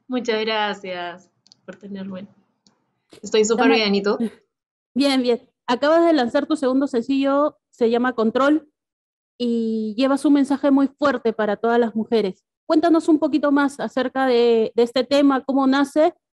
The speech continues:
Speaker 2: y sobre todo la inspiración de tocar un tema tan importante hoy en día.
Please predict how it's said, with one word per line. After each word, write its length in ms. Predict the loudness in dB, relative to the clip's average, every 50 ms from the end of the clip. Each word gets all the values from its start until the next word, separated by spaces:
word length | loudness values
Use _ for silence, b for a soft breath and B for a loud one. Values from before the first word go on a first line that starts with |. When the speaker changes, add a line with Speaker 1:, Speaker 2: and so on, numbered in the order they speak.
| _ _ _ _ _ -4 0
Speaker 2:
y 360 | 2 2 2 2 0 0 -2 0
sobre 240 | 0 0 0 0
todo 200 | 0 0 0 2
la 100 | 2 2
inspiración 540 | 0 0 -2 -2 -2 -2 -2 -2 0 0 0
de 120 | 0 0 -2
tocar 240 | -4 -4 -4 -2
un 120 | -2 -2 -2
tema 220 | -2 -2 -2 -2
tan 160 | -2 -2 -2
importante 540 | 0 0 0 -2 -4 -4 -4 -4 -2 0 0
hoy 140 | 0 0 0
en 120 | -2 -2
día. 220 | -2 -2 -4 -6